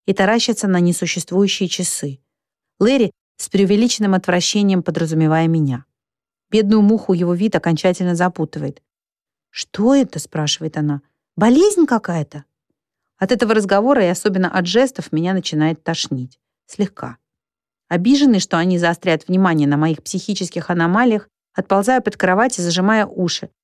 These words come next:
Пусть себе обсуждают. От одного упоминания часов я ещё никогда не впадал в буйство. Это всем известно. Когда выползаю, говорят уже о другом. И вообще собираются. Девушки стоят без одеял.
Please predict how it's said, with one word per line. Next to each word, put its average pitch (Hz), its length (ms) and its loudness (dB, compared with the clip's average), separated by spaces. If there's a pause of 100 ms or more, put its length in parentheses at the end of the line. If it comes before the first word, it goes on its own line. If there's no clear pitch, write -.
(120)
Пусть 339 200 2
себе 156 200 -4
обсуждают. 147 600 -6 (840)
От 190 140 0
одного 240 300 4
упоминания 247 560 4
часов 180 360 -2 (300)
я 208 100 2
ещё 247 180 0
никогда 247 360 2
не 240 120 4
впадал 208 380 0
в 139 60 -6
буйство. 139 480 -6 (300)
Это - 160 -2
всем 226 300 2
известно. 185 500 -2 (560)
Когда 262 240 2
выползаю, 262 500 2
говорят 190 360 0
уже 170 160 0
о 151 40 0
другом. 151 460 0 (280)
И 240 60 -2
вообще 277 320 0
собираются. 165 720 -4 (800)
Девушки 240 380 -2
стоят 175 280 0
без 180 200 -4
одеял. 156 500 -4